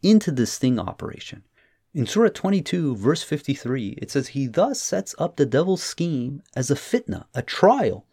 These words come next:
for those who harbor doubts in their hearts, and those whose hearts are hardened. The wicked must remain with the opposition." So this fitna, again, it's a determining test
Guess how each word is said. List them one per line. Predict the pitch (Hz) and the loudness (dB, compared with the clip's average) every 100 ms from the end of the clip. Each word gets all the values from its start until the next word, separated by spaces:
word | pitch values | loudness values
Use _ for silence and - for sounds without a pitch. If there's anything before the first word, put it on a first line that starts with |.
| _ _ | _ _
for | - 139 | 2 4
those | 113 135 214 214 - | 6 4 4 4 2
who | 135 | -2
harbor | 120 170 175 165 | 2 0 2 -2
doubts | 127 143 220 208 - | 0 2 2 0 0
in | 143 | 0
their | 143 139 | 2 0
hearts, | 113 113 - - - _ - - - | 0 -4 -4 -18 -20 _ -20 -12 0
and | 127 127 | 2 6
those | 185 226 - | 6 6 2
whose | 170 | -2
hearts | - - 196 - | 0 2 2 2
are | 156 147 | -6 -6
hardened. | - 175 208 185 95 - _ _ - _ 110 | -4 2 6 6 4 -2 _ _ -20 _ 2
The | 117 | 4
wicked | 113 233 277 220 160 | 6 4 6 4 4
must | 135 175 240 - 127 | 0 2 2 0 -6
remain | 117 135 131 180 202 180 | -2 0 2 4 4 4
with | 156 - | 0 -2
the | - | 2
opposition." | 156 160 135 104 120 - 101 _ _ _ _ - - - | 2 4 0 2 -2 -4 -10 _ _ _ _ -20 -20 0
So | 151 | 2
this | 160 277 - | 6 4 2
fitna, | - 254 135 107 117 | -2 0 -2 -4 -4
again, | 107 190 202 - | 0 2 2 -4
it's | 107 | -4
a | 113 | -4
determining | 98 101 - 202 233 226 208 | -4 -12 -2 2 4 4 2
test | 170 - 165 147 - | 0 -4 -4 -4 -8